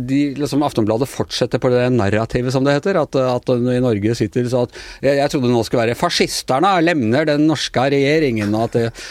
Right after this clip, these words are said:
sånne ting. Så da ble det litt smått at de bare bomma på hvor mange samarbeidspartnere, partnere det var i, i sentrumsregjeringen.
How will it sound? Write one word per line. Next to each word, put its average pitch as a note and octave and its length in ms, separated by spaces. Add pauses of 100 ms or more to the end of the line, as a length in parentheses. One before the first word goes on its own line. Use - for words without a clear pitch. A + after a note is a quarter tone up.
(140)
sånne C#3+ 180
ting. C#3 140
Så C#3 80
da B2+ 80
ble A#2+ 140
det B2 80
litt - 100
smått G#2 320
at A2+ 80
de B2 80
bare A2+ 160
bomma A2 240
på G#2 160
hvor A2 80
mange A2 240
samarbeidspartnere, A2 1300
partnere A2+ 400
det A#2+ 160
var G#2 160
i, A2 240 (480)
i A#2+ 80
sentrumsregjeringen. A#2+ 720